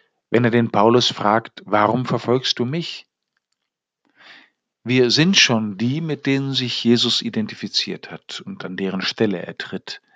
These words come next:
Im Glauben und in der Liebe werden wir immer mehr die, die sich mit Jesus identifizieren und die an seine Stelle treten,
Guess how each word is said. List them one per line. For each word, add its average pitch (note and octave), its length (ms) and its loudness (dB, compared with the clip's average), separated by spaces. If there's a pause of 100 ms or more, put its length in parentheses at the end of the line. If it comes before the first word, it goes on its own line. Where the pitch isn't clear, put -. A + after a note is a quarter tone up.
(680)
Im A#2 200 4
Glauben G#2+ 440 4
und C#3 160 -2
in A#2 100 0
der A2 100 4
Liebe C3 460 -2
werden C#3+ 280 2
wir D#3+ 120 2
immer D#3 180 -4
mehr D#3 240 0
die, D3+ 300 -4 (760)
die A#2+ 140 0
sich B2+ 280 -2
mit A#2+ 140 0
Jesus A#2+ 400 4
identifizieren A2 1000 0
und C3 120 -4
die C#3 80 4
an C#3 140 2
seine B2+ 320 4
Stelle E2 440 -2
treten, F#2+ 560 -4